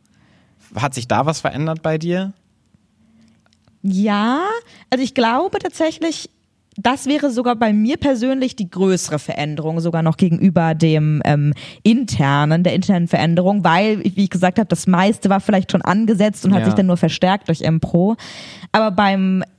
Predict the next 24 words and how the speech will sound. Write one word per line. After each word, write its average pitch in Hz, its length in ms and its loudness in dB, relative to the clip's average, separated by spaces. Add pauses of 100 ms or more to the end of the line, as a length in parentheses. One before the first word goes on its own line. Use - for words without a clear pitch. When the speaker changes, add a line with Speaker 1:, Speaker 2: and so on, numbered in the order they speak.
(340)
Speaker 2:
bei 202 100 2 (100)
der 190 60 -2
Interaktion 214 420 0
mit 220 100 0
anderen 214 180 2
Menschen 262 400 0
würde 254 160 4
ich 240 80 -4
sogar 214 240 2
sagen, 208 420 2
habe 208 180 -2
ich 190 120 -2
sogar 196 180 0
ganz 185 220 0
bewusst 180 420 0
gemerkt, 160 480 0
dass - 300 -2
ich - 160 -2
echt - 260 -2
offener 147 640 0
geworden 143 520 0
bin 139 200 0
durch 147 140 -2
Impro-Theater. 160 1000 -2